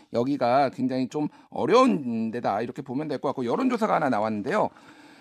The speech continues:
리얼미터가 미디어 트리뷴 의뢰로 지난 십일 일에서 십이 일, 어, 어, 팔백 명 대상으로 여론조사를 했는데요. 어, 진교훈 민주당 후보가 삼십구 점 사, 그리고 김태우,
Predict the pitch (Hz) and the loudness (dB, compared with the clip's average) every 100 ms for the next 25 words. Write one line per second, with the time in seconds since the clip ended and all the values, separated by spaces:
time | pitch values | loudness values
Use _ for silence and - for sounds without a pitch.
0 | - 135 196 233 220 208 185 170 139 131 | -4 4 6 6 4 4 4 4 4 2
1 | 175 165 196 151 139 123 120 156 - 143 | 2 2 0 0 2 2 2 -2 -2 0
2 | 143 226 208 202 156 131 - 202 151 131 | 0 0 -4 -2 0 0 -2 0 2 4
3 | 127 87 - 104 104 92 - 85 85 85 | 2 -2 -4 -2 0 -2 -6 -8 -8 -8
4 | - 208 214 185 160 127 123 117 101 101 | -6 -2 0 0 0 0 2 2 2 2
5 | 120 113 104 101 113 165 135 87 117 156 | 0 0 -2 -2 -4 -2 0 0 2 2
6 | - - - - - - - - 117 120 | 0 -10 -20 -20 -20 -20 -16 0 2 2
7 | 113 180 214 214 196 117 95 80 80 123 | 2 6 8 8 6 4 0 -4 -4 0
8 | 131 131 139 131 117 147 208 196 - 135 | 2 4 4 4 2 0 2 -2 -4 -6
9 | - 104 101 202 247 113 110 - 131 - | -2 -2 2 2 2 -2 -4 4 4 4
10 | 131 165 226 | 2 2 2